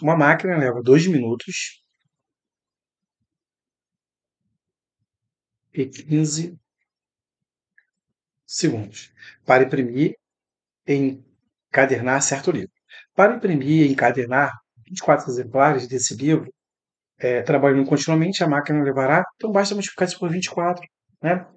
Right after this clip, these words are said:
Porque se uma gasta dois, dois minutos e quinze, vinte e quatro gastará quanto? Então, multiplicar por vinte e quatro. Então, agora vamos multiplicar.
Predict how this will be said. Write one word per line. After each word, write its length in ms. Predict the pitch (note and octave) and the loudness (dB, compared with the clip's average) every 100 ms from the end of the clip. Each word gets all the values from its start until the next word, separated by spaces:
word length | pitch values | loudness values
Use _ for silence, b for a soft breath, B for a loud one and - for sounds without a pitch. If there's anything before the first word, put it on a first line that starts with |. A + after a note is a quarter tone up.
| _ | _
Porque 160 | - | -8
se 160 | D3+ F3 | -6 -2
uma 240 | E3+ E3+ | 0 2
gasta 400 | C#3 C3+ C3 D3+ C3 | 4 4 4 0 -2
dois, 260 | C#3+ C3+ B2+ | 0 0 2
dois 180 | C#3 C#3+ | 2 4
minutos 300 | C#3+ C3 A#2+ | 4 2 -2
e 100 | D3 | -4
quinze, 320 | G3+ A#3+ A#3+ - B B B | -4 -4 -6 -14 B B B
vinte 260 | D3+ F#3+ | -2 0
e 40 | - | 2
quatro 280 | F3 E3 - | 4 4 2
gastará 340 | D#3+ E3+ F3 | 0 0 0
quanto? 260 | F3 D3+ A#2+ - | 0 -4 -6 -12
Então, 160 | D3+ | -6
multiplicar 360 | D#3 D3+ D#3+ D3+ | -6 -4 -6 -6
por 120 | E3 | -6
vinte 120 | E3 | -8
e 40 | - | -4
quatro. 320 | F3+ E3 - _ _ _ _ - B B B | -4 -4 -12 _ _ _ _ -20 B B B
Então, 140 | D3+ | -2
agora 180 | C#3 C#3 | 0 2
vamos 120 | D3 | 2
multiplicar. 400 | D#3 - F3+ D#3+ | 0 -2 -2 -2